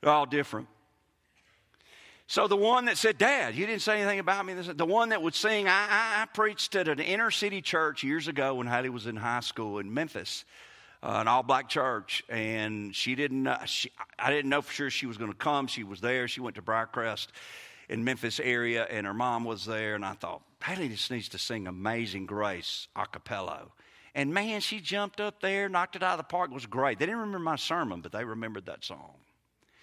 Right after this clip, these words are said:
Now, she's here today, and I started thinking, "I'm gonna do this maybe to Haley."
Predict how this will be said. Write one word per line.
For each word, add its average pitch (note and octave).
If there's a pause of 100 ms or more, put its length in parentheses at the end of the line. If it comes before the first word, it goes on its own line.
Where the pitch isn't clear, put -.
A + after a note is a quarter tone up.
(400)
Now, -
she's C4
here F#3
today, A2+
and C#3
I F#3
started G3
thinking, C#3
"I'm G#3
gonna G3+
do D#3
this C#3
maybe C#3+
to C3
Haley." D#3